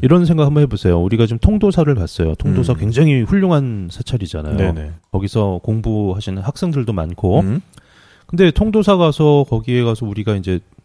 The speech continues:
Speaker 1: 대웅전 보고 그러면 "아, 스님들은 도대체 어디서 공부하나?"
Speaker 2: 음.
Speaker 1: 하는 생각 들지 않습니까?
Speaker 2: 그렇죠. 네네.
Speaker 1: 또 대표적으로 조계사 생각해보세요.
Speaker 2: 음, 음, 음.
Speaker 1: 종로구에 있는 조계사를 가보면 우리나라 모든 사찰,
Speaker 2: 음.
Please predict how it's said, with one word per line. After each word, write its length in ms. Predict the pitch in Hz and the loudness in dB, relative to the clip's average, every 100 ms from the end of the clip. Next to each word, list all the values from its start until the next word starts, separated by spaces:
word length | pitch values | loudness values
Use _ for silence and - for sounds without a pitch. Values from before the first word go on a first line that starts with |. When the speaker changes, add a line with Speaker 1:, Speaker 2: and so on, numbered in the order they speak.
| _ | _
Speaker 1:
대웅전 440 | - 101 113 113 104 | -2 0 0 -2 0
보고 220 | 98 95 | 0 0
그러면 320 | 90 87 95 - - - - - | -2 -4 -4 -8 -14 -14 -12 -6
"아, 60 | |
스님들은 460 | 143 196 190 160 170 | -2 0 0 0 0
도대체 280 | 131 - 127 | -2 -2 0
어디서 340 | 95 117 135 | 0 2 0
공부하나?" 640 | 113 104 92 92 92 95 104 | 0 0 2 2 2 2 2
Speaker 2:
음. 60 | |
Speaker 1:
하는 120 | 123 | 0
생각 360 | 139 156 143 - | -2 -4 -6 -6
들지 240 | 120 123 | -4 -2
않습니까? 380 | 101 - 101 90 | -2 -4 -8 0
Speaker 2:
그렇죠. 500 | 127 123 104 87 87 95 | 0 0 -2 -4 -8 -12
네네. 140 | 82 80 | -10 -4
Speaker 1:
또 80 | 160 | 0
대표적으로 760 | 147 170 156 147 135 135 87 - | 2 4 2 0 2 2 0 -4
조계사 480 | - 131 185 175 156 | 2 4 4 2 0
생각해보세요. 540 | 120 92 - 80 107 | -2 -6 -4 -4 -2
Speaker 2:
음, 40 | 95 | -4
음, 140 | 87 80 | -6 -12
음. 220 | 85 80 82 _ _ | -14 -16 -20 _ _
Speaker 1:
종로구에 480 | - 143 170 180 175 | 2 4 6 6 6
있는 160 | 165 160 | 4 2
조계사를 440 | 127 131 143 135 117 | 2 2 2 2 4
가보면 400 | 92 95 113 98 | 2 2 2 2
우리나라 760 | 110 147 143 135 123 110 98 - | 4 4 4 4 4 2 0 -4
모든 460 | - 104 175 180 175 | 0 4 6 6 2
사찰, 400 | 175 - 139 | -2 -4 -2
Speaker 2:
음. 40 | 120 | 0